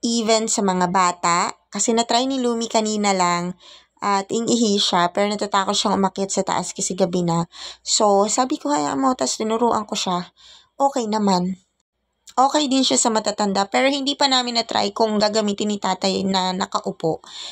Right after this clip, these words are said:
Kasi medyo mataba si tatay, so baka hindi kayanin. I'm not sure, pero durable siya para sa akin. If we're going to talk about the price, for me, it's worth it. Though, may mga kalaban na nagpo-post din dyan, same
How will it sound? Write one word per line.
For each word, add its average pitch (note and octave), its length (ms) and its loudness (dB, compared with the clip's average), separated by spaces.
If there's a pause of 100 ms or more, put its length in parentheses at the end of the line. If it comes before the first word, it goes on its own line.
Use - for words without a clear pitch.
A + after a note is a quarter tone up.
(120)
Kasi A#3 240 -2
medyo A3 240 -2
mataba G3+ 400 0
si G3 160 -4
tatay, F3 480 -2
so F#3+ 320 2
baka G3 320 -2
hindi F#3+ 240 -4
kayanin. F#3 480 0
I'm A3+ 240 -2
not A3+ 240 0
sure, G3+ 160 0
pero G#3 400 0 (320)
durable A3+ 480 2
siya G3 320 0
para F#3+ 240 0
sa F3 240 0
akin. F3 400 -4 (560)
If A3+ 160 0
we're C4 160 2
going D#4 320 2
to C#4+ 80 -6
talk B3+ 240 0
about A3+ 320 0
the G#3 80 0
price, G3 640 0 (240)
for A#3+ 160 0
me, A#3 400 0
it's - 240 -6
worth F#3+ 240 0
it. G#3 320 0 (480)
Though, A#3+ 480 2
may B3+ 160 0
mga C4+ 240 2
kalaban A#3 480 2
na A3 160 0
nagpo-post G3+ 560 -2
din G3+ 160 -2
dyan, F#3 480 -2
same A#3+ 640 0